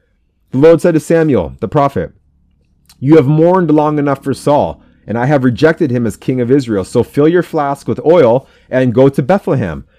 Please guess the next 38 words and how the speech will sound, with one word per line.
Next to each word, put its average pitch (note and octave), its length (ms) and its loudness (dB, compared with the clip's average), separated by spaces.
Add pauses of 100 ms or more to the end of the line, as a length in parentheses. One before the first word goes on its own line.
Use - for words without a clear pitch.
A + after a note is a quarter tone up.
(220)
Find D#3+ 320 0
a F#3 40 0
man C#3+ 260 2
named A2 240 -2
Jesse C#3 480 0
who B2+ 160 0
lives E3+ 240 0
there, D2+ 220 -6
for - 180 -10
I A#2+ 140 -4
have D3 160 -4
selected D3 420 -4
one A2+ 200 -2
of D3+ 60 -4
his D#3 140 -4
sons A#2+ 460 -4 (280)
to G2+ 120 -10
be A#2 160 2
my A#2+ 320 2
king." A2 480 -4 (640)
But A#2 120 -4
Samuel, D#3 540 0
Samuel D3+ 480 0
asked, A#2+ 400 -4 (280)
"How D#3+ 200 -2
can F#3+ 160 0
I F3 80 2
do D#3+ 180 0
that? C3 200 2
If G#2+ 80 -6
Saul E3+ 260 2
hears E3 260 0
about C3+ 300 2
it, A2 80 -4
he A2+ 140 -6
will A2 120 -6
kill D#3+ 280 0
me." F#2+ 260 -10